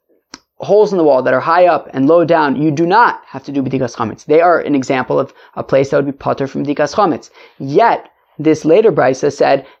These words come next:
that you have Reuben and Shimon who share the wall, they have to do b'dika as far in these holes, they have to do this b'dika as far as their hands go. What's going on? First we said you're patur, then we said you're chayiv, um, to do b'dika. Next, when it comes to this bed,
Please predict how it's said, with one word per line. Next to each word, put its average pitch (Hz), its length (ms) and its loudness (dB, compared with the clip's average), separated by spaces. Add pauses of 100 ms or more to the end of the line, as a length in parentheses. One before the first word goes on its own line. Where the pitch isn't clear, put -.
that 143 300 0
you 143 160 0
have 135 120 2
Reuben 170 220 2
and 151 120 2
Shimon 175 260 0
who 147 60 0
share 156 260 2
the 151 80 2
wall, 175 240 4
they 147 80 -2
have 143 200 -2
to - 80 -8
do 156 80 -2
b'dika 160 280 -2
as 143 160 -2
far 147 280 2
in 143 220 -4
these 139 160 -2
holes, 180 380 2 (180)
they - 80 -4
have 143 80 0
to 156 80 -10
do 160 60 0
this 147 100 0
b'dika 175 240 0
as 147 140 0
far 151 160 0
as 151 100 0
their 160 120 0
hands 202 260 -2
go. - 240 -6 (400)
What's 147 200 -8
going 180 200 0
on? 135 180 0
First 143 220 -6
we 147 60 -16
said 143 140 -2
you're 143 80 0
patur, 139 360 -2
then 143 100 -2
we 139 80 -4
said 139 160 -4
you're 139 80 -4
chayiv, 120 320 -2 (540)
um, 135 340 0
to - 140 -12
do 139 100 0
b'dika. 127 340 -4 (880)
Next, 170 360 0
when 151 100 0
it 147 60 -2
comes 180 260 -2
to 185 140 0
this 160 260 0
bed, 143 480 -2